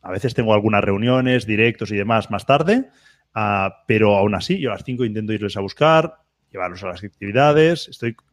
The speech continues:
hacer familia. Es algo que yo valoro mucho y por la mañana, de ocho a nueve, esa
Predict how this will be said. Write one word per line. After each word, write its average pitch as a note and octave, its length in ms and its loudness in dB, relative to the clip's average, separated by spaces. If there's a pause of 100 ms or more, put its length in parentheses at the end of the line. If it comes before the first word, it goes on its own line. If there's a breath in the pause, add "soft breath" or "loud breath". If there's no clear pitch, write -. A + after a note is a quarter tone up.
(120)
hacer B2 200 -4
familia. F2+ 400 -10
Es F#2+ 80 -10
algo A2 160 0
que G#2+ 140 -4
yo G#2 220 -4 (360 soft breath)
valoro A2+ 280 4
mucho C4 440 2
y A2 220 -2
por - 180 -4
la G2 80 -4
mañana, D#3+ 400 0
de A2 160 -4
ocho G2+ 220 -2
a A#2 40 2
nueve, F3 440 4
esa A2 460 -6